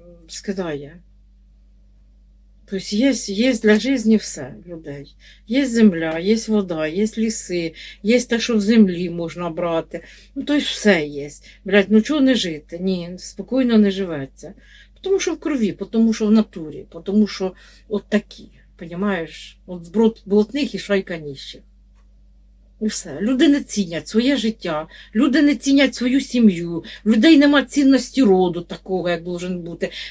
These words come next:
В отличие від українців. А в українців це все є.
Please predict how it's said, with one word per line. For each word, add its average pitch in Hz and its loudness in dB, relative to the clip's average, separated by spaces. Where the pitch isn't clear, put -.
В 269 -2
отличие 403 6
від 381 -2
українців. 339 0
А 285 -6
в 349 2
українців 415 6
це 370 -2
все 349 -2
є. 285 -2